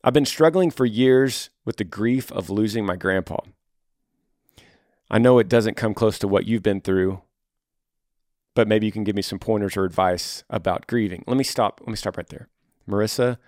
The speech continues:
that is not true. You cannot relate anybody's grief to each other. Grief is different.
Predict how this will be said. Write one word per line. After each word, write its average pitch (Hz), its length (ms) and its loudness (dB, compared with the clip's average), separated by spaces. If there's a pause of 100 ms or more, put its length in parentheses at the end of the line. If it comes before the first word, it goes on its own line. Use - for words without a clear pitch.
(400)
that 87 140 -4
is 87 100 -12
not 95 180 -4
true. 87 300 -6 (800)
You 110 100 -6
cannot 110 320 -2
relate 107 480 0
anybody's 120 460 0
grief 104 300 -4
to 113 120 -4
each 104 120 -6
other. 104 280 -6 (920)
Grief 131 280 -4
is 117 140 -6
different. - 460 -10